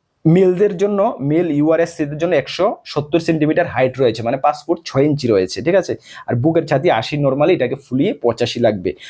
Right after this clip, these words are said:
আর মেয়েদের জন্য রয়েছে তোমাদের একশো সাতান্ন, ঠিক আছে, এ, হাইট রয়েছে, ওকে? আর এ, ইউআর, ইউআরএসসিদের জন্য, আর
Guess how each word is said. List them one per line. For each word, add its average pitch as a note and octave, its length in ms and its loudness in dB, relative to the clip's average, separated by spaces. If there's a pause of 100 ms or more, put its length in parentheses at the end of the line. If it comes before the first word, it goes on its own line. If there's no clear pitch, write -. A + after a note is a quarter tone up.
(100)
আর A2+ 120 0
মেয়েদের D#3+ 420 4
জন্য F#3 260 0
রয়েছে E3+ 340 4
তোমাদের E3+ 260 0
একশো C3+ 260 -2
সাতান্ন, A#2 460 -6
ঠিক F3 160 -2
আছে, G#3 180 0 (320)
এ, G2+ 80 0
হাইট C#3 340 0
রয়েছে, A2 400 0
ওকে? F3+ 180 0 (1300)
আর A#2 140 2 (300)
এ, B2+ 120 4 (560)
ইউআর, E3 260 4 (100)
ইউআরএসসিদের E3 640 0
জন্য, A#2+ 200 -2
আর A#2 140 0